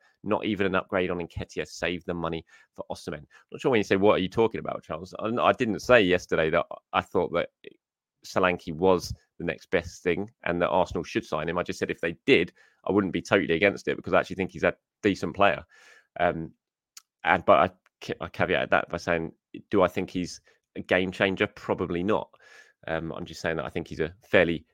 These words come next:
decent player. So, I mean, that's a real example there of how Solanke splits opinion. I mean, most people split opinion in football. That's what football's about. It's all about opinions, and very rarely do you have somewhere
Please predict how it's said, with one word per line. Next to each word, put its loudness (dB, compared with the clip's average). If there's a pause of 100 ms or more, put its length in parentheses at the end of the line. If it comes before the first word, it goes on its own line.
decent -2
player. 6
So, 4
I 8
mean, 6
that's 2
a 6
real 6 (1120)
example 6
there 0
of -8
how 4 (580)
Solanke -2 (160)
splits -6
opinion. -8
I -6
mean, 2
most 4
people -10
split -6
opinion -8
in -8
football. -4
That's -2
what -6
football's -10
about. 2
It's -8
all -2
about 0
opinions, -4
and -6 (460)
very 4
rarely 2
do -6
you 0
have 0
somewhere -4